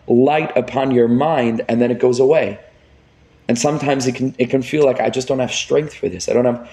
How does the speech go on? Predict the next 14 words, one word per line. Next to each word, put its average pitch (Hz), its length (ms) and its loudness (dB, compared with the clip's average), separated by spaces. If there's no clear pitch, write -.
I - 20 0
don't 123 140 2
have 120 160 -4
koyach 120 420 -2
to 117 80 -6
continue 123 720 0
to 127 120 0
try 127 840 2
to 123 180 2
attain 117 460 0
clarity 120 600 -2
in 104 60 -2
my 107 120 0
learning." 104 480 -2